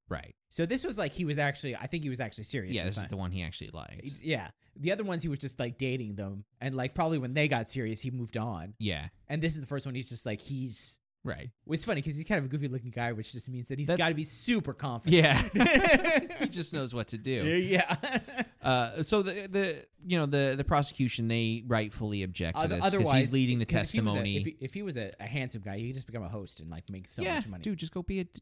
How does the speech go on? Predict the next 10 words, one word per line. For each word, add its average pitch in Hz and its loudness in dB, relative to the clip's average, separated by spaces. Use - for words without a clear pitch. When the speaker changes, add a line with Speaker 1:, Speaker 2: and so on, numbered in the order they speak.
Speaker 1:
gigolo, 127 -4
man. 131 -4
Speaker 2:
<laughs> - -6
Yeah. 170 0
Speaker 1:
Just - -4
sell 180 -6
some 180 -6
beverages. 110 -8
Speaker 2:
Yeah. 208 0
<laughs> 214 0